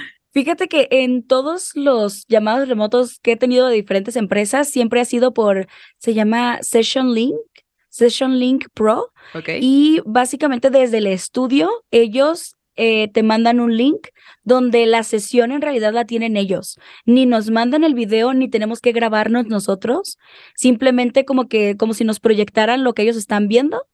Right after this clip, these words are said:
Speaker 2: Ujú.
Speaker 1: Y ellos mismos están capturando como el audio y todo. Entonces, al final de cuentas, eh, el estudio sigue siendo como que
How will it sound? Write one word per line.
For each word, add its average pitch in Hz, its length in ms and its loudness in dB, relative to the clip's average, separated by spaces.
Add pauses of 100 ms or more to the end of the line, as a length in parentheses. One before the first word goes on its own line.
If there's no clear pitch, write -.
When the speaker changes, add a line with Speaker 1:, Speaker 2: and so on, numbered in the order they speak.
(160)
Speaker 2:
Ujú. 202 320 2
Speaker 1:
Y 240 260 4
ellos 233 240 2
mismos 240 300 -4
están 214 240 -6
capturando 208 800 2
como 190 380 -2
el 202 220 0
audio 269 480 0
y 202 180 -8
todo. - 360 -4
Entonces, 208 800 -2
al 220 120 0
final 208 220 -2
de 214 80 -4
cuentas, 233 540 0
eh, 196 340 -4
el 214 140 2
estudio 220 380 2
sigue 233 220 -2
siendo 226 280 -2
como 214 180 -2
que 190 180 -6